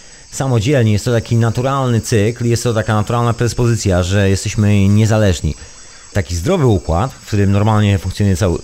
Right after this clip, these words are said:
cały ekosystem, to jest taka niezależność, indywidualna niezależność. Ona tworzy wtedy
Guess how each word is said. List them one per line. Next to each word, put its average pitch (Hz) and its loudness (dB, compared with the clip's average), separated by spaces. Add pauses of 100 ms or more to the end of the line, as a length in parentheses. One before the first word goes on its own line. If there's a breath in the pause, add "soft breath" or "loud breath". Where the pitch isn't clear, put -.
(120)
cały 110 0
ekosystem, 95 -2
to 165 -2
jest 175 -2
taka 180 -2
niezależność, 120 0
indywidualna 120 0
niezależność. 107 0
Ona 139 -2
tworzy 139 -2
wtedy 113 0